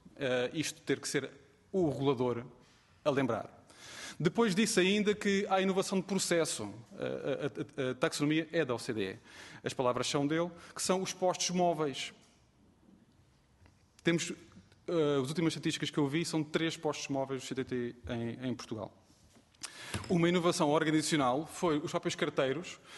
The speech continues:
não só entregarem, mas trazerem a correspondência.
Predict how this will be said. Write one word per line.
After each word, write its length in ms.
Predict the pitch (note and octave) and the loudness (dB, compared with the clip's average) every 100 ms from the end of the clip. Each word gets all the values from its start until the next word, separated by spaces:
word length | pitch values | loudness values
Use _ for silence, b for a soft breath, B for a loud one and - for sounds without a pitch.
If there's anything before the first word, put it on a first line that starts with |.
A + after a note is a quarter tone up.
| B | B
não 160 | D3+ E3 | 0 2
só 200 | - D#3+ | 2 0
entregarem, 540 | D3+ D3+ D3+ D3+ E3+ E3+ | 2 2 2 2 -2 -6
mas 200 | D#3+ E3 | -2 -2
trazerem 520 | E3+ F3+ D#3+ E3+ D#3 A2+ - - - _ - _ _ _ _ _ _ _ _ B B B B - | 6 4 6 0 0 -6 -14 -20 -20 _ -20 _ _ _ _ _ _ _ _ B B B B -4
a 340 | C3 A#2+ A#2+ | 0 0 0
correspondência. 600 | A#2+ - - B2 A2 G#2+ | -4 -10 -6 -4 -4 -8